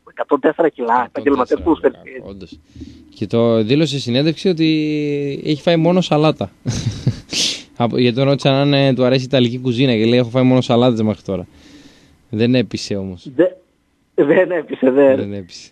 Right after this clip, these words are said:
Speaker 1: Ε, πρέπει να έκανε και αυτός, νομίζω, μια τσάρκα εδώ στη Μεσόγειο. Δεν
Speaker 2: Ε,
Speaker 1: εξηγείται αλλιώς.
Speaker 2: σίγουρα.
Speaker 1: Δεν εξηγείται αλλιώς τώρα, εκατόν τέσσερα κιλά. Είναι που είναι το σκαρί του, είναι μεγάλος όμως. Ε,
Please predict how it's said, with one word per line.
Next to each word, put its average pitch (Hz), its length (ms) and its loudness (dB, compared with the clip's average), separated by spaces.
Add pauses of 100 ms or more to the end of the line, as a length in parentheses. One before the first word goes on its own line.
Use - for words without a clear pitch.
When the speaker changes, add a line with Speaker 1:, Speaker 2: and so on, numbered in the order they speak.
Speaker 1:
Ε, 135 160 2
πρέπει 175 380 0
να 165 100 0
έκανε 180 240 -2
και 156 100 -2
αυτός, 165 280 0
νομίζω, 156 300 2
μια 151 260 4
τσάρκα 151 300 -4
εδώ 131 140 0
στη - 160 -8
Μεσόγειο. 123 520 0 (680)
Δεν 147 200 2
Speaker 2:
Ε, 170 40 2
Speaker 1:
εξηγείται 170 380 -2
αλλιώς. 170 260 -16
Speaker 2:
σίγουρα. 98 420 -10 (960)
Speaker 1:
Δεν 139 260 2
εξηγείται 180 380 2
αλλιώς 180 220 -2
τώρα, 143 260 4
εκατόν 147 340 -2
τέσσερα 147 260 2
κιλά. 143 300 2 (260)
Είναι 190 260 4
που 208 140 0
είναι 156 100 2
το 139 100 -2
σκαρί 123 360 0
του, 117 480 -2
είναι 170 240 6
μεγάλος 120 460 -2
όμως. 120 300 -4 (520)
Ε, - 80 -2